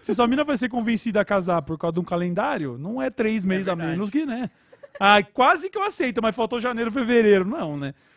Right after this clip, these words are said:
Speaker 1: Então, ó, chama no Cris Ferreira Foto. Cris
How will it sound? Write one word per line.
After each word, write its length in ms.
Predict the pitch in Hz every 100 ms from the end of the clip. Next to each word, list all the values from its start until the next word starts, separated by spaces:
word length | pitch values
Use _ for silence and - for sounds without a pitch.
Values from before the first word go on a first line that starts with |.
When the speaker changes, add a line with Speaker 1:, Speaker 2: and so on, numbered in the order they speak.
| _ -
Speaker 1:
Então, 400 | 208 170 285 294
ó, 280 | 233 175 135 _ _ _ _ _ _ _ _ _ _ -
chama 480 | - - 330 359 311
no 180 | 277 240
Cris 480 | - 294 349 311
Ferreira 560 | - 285 208 208 254 247
Foto. 640 | - - 202 185 - 143 - _
Cris 400 | 220 269 247